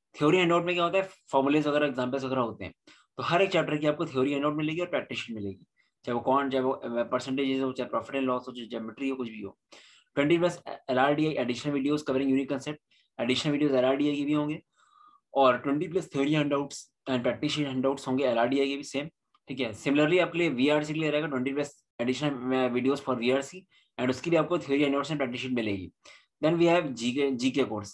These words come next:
तो guys हम लोग का जीके for एमबीए का जीके course होता है, ये बहुत ज्यादा relevant course है, because यहाँ पे आपको पूरा, अ, curated form में content मिलता है, अ, through पीडीएफ़्स, shortcut videos, hundred plus topic test, sectional test and best thing is Paytm contest। ये सब तो रहते ही, साथ में आपके two days practice sessions होते हैं Telegram पे,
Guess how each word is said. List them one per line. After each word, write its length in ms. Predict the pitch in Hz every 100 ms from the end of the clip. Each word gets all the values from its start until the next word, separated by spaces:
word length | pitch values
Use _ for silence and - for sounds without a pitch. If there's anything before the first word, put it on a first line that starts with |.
| -
तो 80 | 120
guys 200 | 151 151
हम 60 |
लोग 120 | 156 151
का 60 |
जीके 280 | 123 127 160
for 140 | 160
एमबीए 220 | 147 131 139
का 80 |
जीके 260 | 123 117 139
course 220 | 143 147
होता 180 | 147 143
है, 100 | 147 _ _ _ -
ये 60 |
बहुत 220 | 123 135 151
ज्यादा 160 | 160
relevant 360 | 143 135 143 151
course 220 | 147 -
है, 80 | 151
because 220 | 135 127
यहाँ 120 | 131
पे 60 | 147
आपको 160 | 135
पूरा, 340 | 147 127 131 156 156 _ - _ _
अ, 200 | 127 131
curated 460 | - 139 135 131 160
form 180 | 151 151
में 100 | 147
content 320 | 123 139 143
मिलता 220 | 131 135
है, 120 | 151 151 _ _ _
अ, 200 | 127 123
through 260 | 123 139 131
पीडीएफ़्स, 640 | 127 127 147 147 - - -
shortcut 400 | 123 120 143 127
videos, 400 | 120 131 151 - - - _ -
hundred 220 | 120 135
plus 160 | 139 135
topic 260 | 120 151
test, 320 | 143 156 - _ _ - _
sectional 400 | - 120 - 151
test 200 | 156 165
and 140 | 170
best 300 | 139 147 147
thing 140 | 143 170
is 140 | 175 139
Paytm 340 | 123 135 143
contest। 400 | 127 113 110 101 - _ _ _ _
ये 100 | 131
सब 140 | 143 151
तो 80 | 151
रहते 180 | 139
ही, 80 | 160
साथ 160 | 156 127
में 140 | 143
आपके 140 | 143 139
two 180 | 151
days 220 | 147 151 -
practice 340 | 127 - 151
sessions 280 | 143 143 135
होते 160 | 127
हैं 100 | 147
Telegram 440 | 147 127 131 139 127
पे, 140 | 180